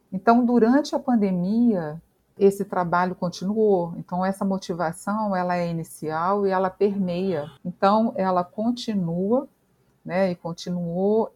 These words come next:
E quando foi em março ou em abril, eu rapidamente me organizei com, com relação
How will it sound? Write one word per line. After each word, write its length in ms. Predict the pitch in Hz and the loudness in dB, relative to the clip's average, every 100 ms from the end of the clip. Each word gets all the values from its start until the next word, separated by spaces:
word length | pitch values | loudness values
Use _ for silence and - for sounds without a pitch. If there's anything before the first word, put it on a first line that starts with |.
| _ | _
E 380 | 233 254 294 311 _ _ _ | 0 2 0 -6 _ _ _
quando 560 | 233 220 220 208 214 | -2 0 0 0 -2
foi 460 | 208 - 185 180 180 | -6 -8 -6 -4 -4
em 140 | 180 | -2
março 720 | 180 185 202 233 240 - - 190 185 165 | -2 -4 -2 -2 -4 -10 -8 -4 -4 -6
ou 160 | - 170 | -8 -8
em 140 | 170 | -8
abril, 760 | 170 156 143 175 185 208 214 208 _ _ _ _ _ _ | -8 -10 -8 -6 -2 0 0 -4 _ _ _ _ _ _
eu 140 | 185 175 | -2 -2
rapidamente 920 | 170 202 240 208 196 180 175 196 - | 2 2 2 -2 -2 -2 -2 -4 -4
me 80 | 180 | -4
organizei 760 | 180 175 165 156 143 160 170 - | -2 -4 -4 -6 -6 -4 -4 -6
com, 360 | 170 165 156 | -10 -8 -10
com 200 | 156 165 160 | -12 -12 -10
relação 720 | 165 156 170 - 160 160 | -8 -8 -10 -10 -8 -6